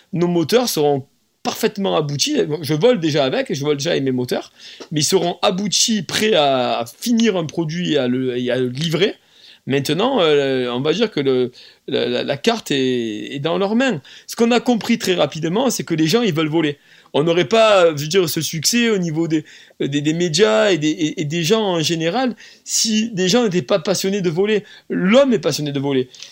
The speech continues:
Et ce qu'on a compris, c'est que les gens, ils veulent voler. Et du coup, tu vois, on, quand on a fait cette, cet essai justement du Easy Fly, ça a changé beaucoup de choses pour nous.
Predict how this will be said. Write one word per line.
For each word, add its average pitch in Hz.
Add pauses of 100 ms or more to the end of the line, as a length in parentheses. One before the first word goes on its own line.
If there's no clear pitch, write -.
Et 131
ce -
qu'on 240
a 233
compris, 226
c'est 165
que 175
les 160
gens, 247
ils 240
veulent 165
voler. 156 (520)
Et 143
du 151
coup, 285
tu -
vois, 220
on, 160 (100)
quand 196
on 247
a 233
fait 226
cette, 175
cet 156
essai 185
justement 156
du 139
Easy 147
Fly, 262
ça 180
a 143
changé 156
beaucoup 233
de 190
choses 220
pour 123
nous. 117